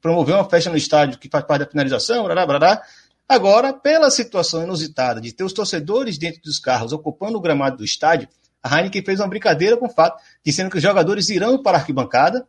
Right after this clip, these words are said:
onde fica o telão do Allianz Parque, nesse evento com ex-jogadores, enquanto os torcedores estarão dentro do campo. Situação inusitada,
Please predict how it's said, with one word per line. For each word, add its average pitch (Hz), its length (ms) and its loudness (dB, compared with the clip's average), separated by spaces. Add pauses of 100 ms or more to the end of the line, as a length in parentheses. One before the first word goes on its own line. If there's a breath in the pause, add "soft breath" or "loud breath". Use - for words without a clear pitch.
onde 139 180 -4
fica 139 240 -4
o 131 40 -4
telão 120 300 2
do 123 60 0
Allianz 113 220 -2
Parque, 151 340 2
nesse 120 200 -4
evento 127 260 -2
com 120 160 -2
ex-jogadores, 165 580 0 (280 soft breath)
enquanto 208 220 -4
os - 40 -8
torcedores 185 420 2
estarão 165 300 0
dentro 156 180 0
do 185 60 -10
campo. 98 260 -6 (380 soft breath)
Situação 247 760 4
inusitada, 233 760 0